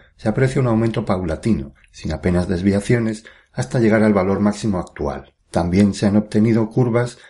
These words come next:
para parte del eón anterior, el Proterozoico, pero en este caso es más difícil trabajar porque las rocas carbonatadas son menos abundantes y las que hay están muy modificadas. Una vez obtenidas estas curvas, podemos hacer lo contrario,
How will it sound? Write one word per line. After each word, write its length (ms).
para 240
parte 320
del 160
eón 240
anterior, 580
el 120
Proterozoico, 800
pero 160
en 100
este 220
caso 280
es 80
más 180
difícil 400
trabajar 540
porque 220
las 140
rocas 260
carbonatadas 640
son 220
menos 300
abundantes 720
y 80
las 180
que 120
hay 140
están 340
muy 140
modificadas. 880
Una 180
vez 220
obtenidas 560
estas 300
curvas, 500
podemos 340
hacer 220
lo 120
contrario, 540